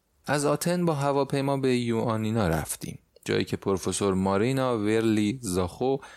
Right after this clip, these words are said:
مریلین را برای سخنرانی در جمع بیست هزار نفرهٔ با شکوهی از دانشجویان در دانشگاه دعوت کرده بود. مانند همیشه وقتی سخنرانی مریلین شروع شد، با خوشحالی در جمع نشستم و این تکانه را سرکوب کردم که فریاد بزنم:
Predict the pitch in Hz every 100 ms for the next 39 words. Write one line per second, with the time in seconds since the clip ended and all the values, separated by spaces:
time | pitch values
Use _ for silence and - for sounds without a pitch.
0 | - - - 117 127 135 151 147 143 123
1 | 123 127 123 117 110 110 107 107 107 117
2 | 107 95 90 101 104 101 95 92 - -
3 | 92 92 92 92 - 95 110 107 98 101
4 | 98 113 - 156 151 135 123 110 110 110
5 | 107 - 107 104 101 95 - 92 92 -
6 | - 90 90 90 85 82 90 - - -
7 | - - - _ - _ _ _ _ _
8 | - 165 185 180 160 151 143 135 151 135
9 | 139 - 135 - 120 120 110 110 117 127
10 | 107 101 95 98 - 98 92 - 135 123
11 | 113 - - 117 - 120 139 139 120 110
12 | 117 110 107 - 156 - 147 147 143 143
13 | 139 123 - 107 113 117 113 107 104 -
14 | 135 - 92 110 98 95 - 95 92 95
15 | 87 92 95 95